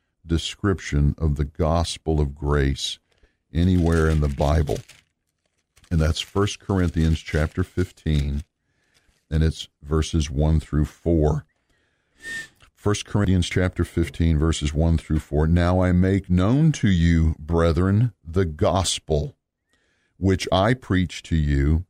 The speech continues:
which also you received, in which also you stand,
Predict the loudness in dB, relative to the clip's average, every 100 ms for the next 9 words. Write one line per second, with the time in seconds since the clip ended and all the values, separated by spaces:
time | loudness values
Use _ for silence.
0 | _ _ -2 -2 0 0 0 -2 0 2
1 | 2 2 2 0 -2 -2 2 2 2 2
2 | -2 -8 _ _ _ _ -4 0 2 2
3 | 0 0 0 -2 0 0 2 2 2 -4
4 | -2 0 2 0 -2 -6